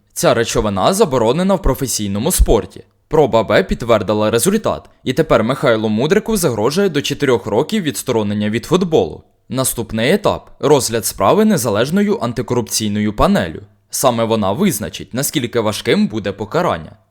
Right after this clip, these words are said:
У разі співпраці з комісією та часткового визнання провини український вінгер може розраховувати на скорочення терміну.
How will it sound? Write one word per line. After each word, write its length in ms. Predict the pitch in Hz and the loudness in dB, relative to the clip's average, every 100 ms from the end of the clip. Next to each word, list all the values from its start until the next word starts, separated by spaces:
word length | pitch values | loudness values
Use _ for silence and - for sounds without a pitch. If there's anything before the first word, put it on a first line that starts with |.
| _ - | _ -2
У 120 | 147 | 2
разі 280 | 139 110 113 | 2 2 -4
співпраці 560 | - 135 123 104 - | -2 2 4 2 0
з 80 | 107 | 0
комісією 720 | 147 202 170 107 101 80 69 - - | 2 4 2 0 -6 -8 -12 -14 -6
та 100 | 127 | -2
часткового 600 | 135 - - 131 190 220 | -2 -4 2 2 4 4
визнання 460 | 143 113 120 104 | 2 -2 -2 -2
провини 540 | 90 135 185 147 87 - _ - | 0 2 2 0 -4 -12 _ -12
український 720 | 117 147 160 135 110 - 104 | 0 0 2 -2 -4 -2 -2
вінгер 400 | 98 175 202 208 | 0 2 2 2
може 300 | 156 120 123 | 0 0 0
розраховувати 800 | 117 123 110 113 127 175 190 196 | 0 -2 -2 2 2 2 0 -2
на 100 | 131 | -2
скорочення 600 | - 113 95 - 113 135 | -4 -4 -4 -6 -4 -2
терміну. 460 | - 147 92 80 | 0 0 0 -10